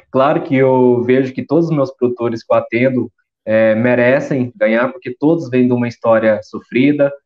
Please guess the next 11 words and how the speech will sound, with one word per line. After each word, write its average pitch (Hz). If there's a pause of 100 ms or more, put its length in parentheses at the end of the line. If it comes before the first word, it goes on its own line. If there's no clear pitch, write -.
(140)
A 117
maior, 139
boa 160
parte 131
dos 127
meus 123
produtores 117
são 120
paranaenses, 117
né? 110 (180)
Então, 113